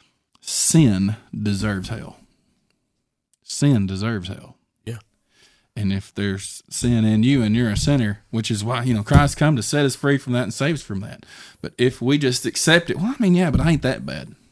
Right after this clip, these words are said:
Speaker 1: You're in the wrong, buddy.
Speaker 2: Yeah.
Speaker 1: Sin deserves hell, and you've got sin in you. And if you don't get saved, you deserve, you do deserve hell. I went on a long rant for <laughs> that, but it,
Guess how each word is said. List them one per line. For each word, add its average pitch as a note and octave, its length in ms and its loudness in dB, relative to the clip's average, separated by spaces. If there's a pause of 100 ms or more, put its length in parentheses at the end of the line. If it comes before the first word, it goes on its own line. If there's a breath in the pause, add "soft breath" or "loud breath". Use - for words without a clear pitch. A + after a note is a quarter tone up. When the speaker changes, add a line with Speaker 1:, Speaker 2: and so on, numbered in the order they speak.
Speaker 1:
You're A2 520 -2
in B2+ 120 4
the B2+ 80 0
wrong, E3 340 4
buddy. B2 380 -8 (400 loud breath)
Speaker 2:
Yeah. E2+ 140 -2
Speaker 1:
Sin E3 360 4
deserves C#3 400 0
hell, D3+ 240 -2
and A2+ 160 0
you've C#3+ 160 2
got C#3 240 -4
sin D3 340 -2
in D3 300 -2
you. D#3+ 260 -2
And G#2+ 140 0
if A2+ 180 -4
you B2+ 140 -2
don't B2+ 300 -4
get A2+ 240 -6
saved, C3+ 420 -2
you F3 100 0
deserve, F#3+ 320 -2
you F#3 120 2
do D#4 180 4
deserve A#2+ 380 -6
hell. G#2+ 180 -10
I D3+ 120 0
went F3+ 200 4
on E3+ 120 4
a D3+ 60 2
long G3+ 380 2
rant E3 360 0
for C#3 160 -2
<laughs> - 0 -
that, C3 380 -2
but C#3 220 -2
it, C#3+ 300 -4